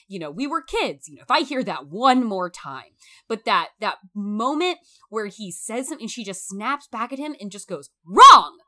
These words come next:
And she yells at him. It's the only time she yells in the entire movie. For how angry and simmering she is the entire time. It's the only moment when her voice, like, breaks into a new register and she just yells, "Wrong!"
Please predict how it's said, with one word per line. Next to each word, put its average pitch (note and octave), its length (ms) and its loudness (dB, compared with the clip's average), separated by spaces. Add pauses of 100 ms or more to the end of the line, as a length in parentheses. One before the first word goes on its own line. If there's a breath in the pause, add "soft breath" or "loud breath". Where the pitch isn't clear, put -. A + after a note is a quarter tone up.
(320 soft breath)
And A#3+ 140 -8
she E3 300 -12 (140)
yells A3+ 320 0
at - 120 -16
him. C3 260 -20 (220 loud breath)
It's C4+ 220 -10
the A3+ 120 -14 (160)
only D#4 460 2
time A3+ 440 -6
she G3 240 -12 (100)
yells D#3 640 -12 (300 soft breath)
in A#3+ 140 -4
the G#3 160 -8
entire E3+ 480 -10
movie. C#3+ 240 -16 (120)
For G#3+ 140 -6
how C#4 200 -2 (160)
angry D4 540 -4
and G#3 200 -6
simmering G3+ 800 -6
she E3+ 340 -12
is - 300 -18 (380 loud breath)
the A#3+ 200 -6
entire A#3 520 -10
time. D#3 460 -12 (240 loud breath)
It's C4 180 -10
the B3+ 220 -10
only C4+ 380 -2
moment F#3+ 340 -6
when F3+ 120 -10
her F3+ 120 -10
voice, E3 380 -10
like, D3 180 -12
breaks F#3+ 500 -8
into F#3 280 -8
a D#3 60 -8
new D3+ 180 -14
register C#3+ 480 -18
and D3+ 120 -20
she F3+ 140 -16
just E3+ 260 -18
yells, E3 240 -16
"Wrong!" F#3+ 540 8